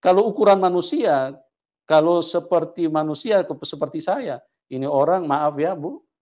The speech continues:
ini kurang ajar banget, sudah datang ke sini malah, <laughs> istilahnya, buat batasan. "Saya ti-, saya tidak akan, tidak akan menyembah, tidak akan percaya sama kamu. Saya cuma, cuma tamu di sini," gitu.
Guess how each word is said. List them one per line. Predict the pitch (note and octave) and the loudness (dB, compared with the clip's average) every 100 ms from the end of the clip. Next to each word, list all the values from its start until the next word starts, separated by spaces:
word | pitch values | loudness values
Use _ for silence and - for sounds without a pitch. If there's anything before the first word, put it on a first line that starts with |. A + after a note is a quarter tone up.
| _ | _
ini | C#3+ | -14
kurang | - D#3 B2+ | -8 -6 -4
ajar | A#2 A#2 A#2 | -4 -4 0
banget, | D3 C4+ C4 | 0 0 -6
sudah | - C#3 | -4 0
datang | C#3 C#3 D#3 D3 | 2 2 -2 -4
ke | |
sini | - F#3 A3 D#4+ | -6 -6 -4 -2
malah, | - D3+ - - _ _ _ _ | 0 0 -2 -8 _ _ _ _
<laughs> | D#3 - - B2 - _ - | -12 -8 -6 -6 -8 _ -8
istilahnya, | E3 D#3 D3+ D3+ - G#3 - - _ | -6 0 2 2 0 -6 -6 -20 _
buat | B2 D3 C#3 | 2 2 4
batasan. | C3+ E3+ F#3+ - C3+ B2 A2 A2 | 2 4 2 2 0 0 -6 -14
"Saya | _ - F3+ A#3 | _ -2 -2 -2
ti-, | A3 E3 | -6 -4
saya | G3 - | -2 0
tidak | A#3+ D#3 D#3 | 2 2 2
akan, | D3+ C#3+ C#3+ | -2 -2 -6
tidak | F3 D3 C#3+ | -2 2 2
akan | D#3 D#3 E3+ F3 E3 | 2 -2 -4 -12 -12
menyembah, | F3+ D#3+ D#3+ D#3 E3 | -6 -4 -2 -2 -2
tidak | F#3+ E3 | 0 -2
akan | D#3+ D#3+ | -2 -4
percaya | D3+ D#3 D#3 | -4 -2 -2
sama | D3+ D3 D3 | -2 -6 -6
kamu. | F#3 C#4 F#3 C#3+ C#3 - _ _ | -6 -6 -8 -10 -12 -16 _ _
Saya | - G3+ | -6 -4
cuma, | G3+ E3+ D#3 D3+ - _ _ | -4 -6 -4 -6 -12 _ _
cuma | E3+ D3+ | -10 -8
tamu | D3 - E3 F#3+ F#3 D#3+ | -8 -6 -6 -6 -8 -8
di | C3 | -10
sini," | - C3 A2 G#2 G2 F#2 | -12 -12 -12 -12 -16 -20
gitu. | E2+ - | -20 -20